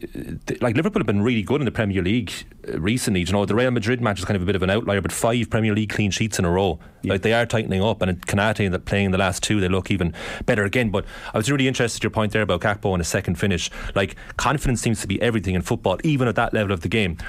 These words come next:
Speaker 1: Would Gakpo have even attempted that second finish had he not scored the first goal, which he took so well, in your own experience?
Speaker 2: No, I, th-, I think that's a good point. I think if that's, uh, if that's nil all and he gets put through like that, I think he fires it across the six-yard box and
Speaker 1: Yeah.
Speaker 2: hope for something. But the fact that he, he's,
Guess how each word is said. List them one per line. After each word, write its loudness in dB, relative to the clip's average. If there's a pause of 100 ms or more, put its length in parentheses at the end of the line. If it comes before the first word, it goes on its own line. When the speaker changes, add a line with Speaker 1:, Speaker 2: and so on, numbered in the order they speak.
(200)
Speaker 1:
Would 0
Gakpo 2
have -2
even 0
attempted -2
that 0
second -2
finish 0
had -2
he 2
not 2
scored 0
the -2
first 0
goal, 0
which 0
he 0
took 0
so 0
well, 2 (220)
in 2
your 4
own 2
experience? -4
Speaker 2:
No, 2
I, 2
th-, 2
I 2
think 0
that's 0
a 0
good 0
point. 2
I 2
think 0
if -4
that's, 0
uh, 2
if 0
that's -2
nil 2
all 2
and 2
he 0
gets 0
put -2
through 2
like 0
that, 2
I -2
think 0
he -2
fires 2
it 0
across 0
the -2
six-yard 0
box 0
and 0
Speaker 1:
Yeah. 4
Speaker 2:
hope -2
for -2
something. -2
But -2
the -2
fact 0
that 2
he, 2
he's, 0